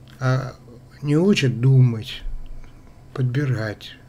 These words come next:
выбирать, не учат <laughs> думать, а учат авторитет. Ну, короче говоря,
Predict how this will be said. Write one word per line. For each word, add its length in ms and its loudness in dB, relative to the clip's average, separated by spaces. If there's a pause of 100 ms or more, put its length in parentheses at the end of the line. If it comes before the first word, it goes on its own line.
(140)
выбирать, 560 -2
не 160 0
учат 480 -2
<laughs> 40 -10
думать, 460 -2 (480)
а 120 2
учат 360 0
авторитет. 840 0 (600)
Ну, 160 0
короче 440 2
говоря, 520 2